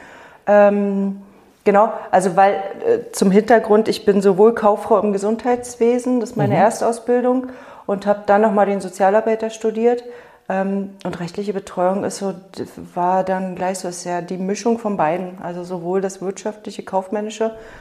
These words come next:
Speaker 1: als auch eben das sozialpädagogische und all das andere. Äh, und, ähm, genau, und dann habe ich mich besch-, äh, dazu entschlossen, das zu machen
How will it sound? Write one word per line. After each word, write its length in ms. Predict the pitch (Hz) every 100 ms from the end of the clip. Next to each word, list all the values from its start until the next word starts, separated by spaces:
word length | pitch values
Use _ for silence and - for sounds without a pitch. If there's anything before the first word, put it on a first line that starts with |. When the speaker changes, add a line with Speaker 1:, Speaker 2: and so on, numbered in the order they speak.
| - _
Speaker 1:
als 360 | 180 190 -
auch 200 | 165 185
eben 340 | - 185 196 196
das 160 | 190 -
sozialpädagogische 1040 | 175 - 170 175 196 190 190 190 202 202
und 120 | 185
all 160 | 170 180
das 160 | 185 190
andere. 360 | 180 214 226 226 - - - - -
Äh, 80 | - - - _
und, 400 | - 208 208 208 -
ähm, 480 | 196 190 190 190 - - -
genau, 260 | 262 208
und 120 | 175 233
dann 300 | 226 240 247 -
habe 140 | 208 254
ich 120 | 277
mich 280 | 277 285 -
besch-, 240 | 233 -
äh, 420 | - 208 220 220 - - - -
dazu 400 | 220 - 233 220
entschlossen, 540 | 208 - 233 247 311
das 160 | 233 -
zu 120 | -
machen 260 | 226 247